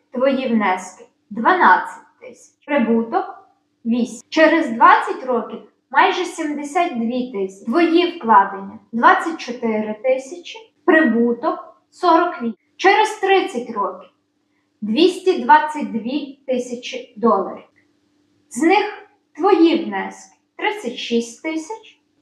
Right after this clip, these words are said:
прибуток сто дев'яносто дев'ять. Що важливо розуміти? Перше, час важливіший за суму. Навіть невеликий внесок, але вдовго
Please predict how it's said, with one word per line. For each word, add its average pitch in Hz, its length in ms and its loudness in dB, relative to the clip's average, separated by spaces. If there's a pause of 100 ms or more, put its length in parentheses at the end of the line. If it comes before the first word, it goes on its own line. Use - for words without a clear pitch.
(120)
прибуток 294 640 0 (340)
сто - 300 -4
дев'яносто 226 600 -2
дев'ять. - 220 -16
Що 440 380 4
важливо 320 500 0
розуміти? 247 580 -4 (320)
Перше, 247 500 -2 (320)
час 262 420 6 (240)
важливіший 262 760 -4
за 269 140 -8
суму. - 440 -10 (180)
Навіть 339 320 0
невеликий 339 720 0
внесок, 240 520 -2 (240)
але 233 220 2
вдовго 262 720 2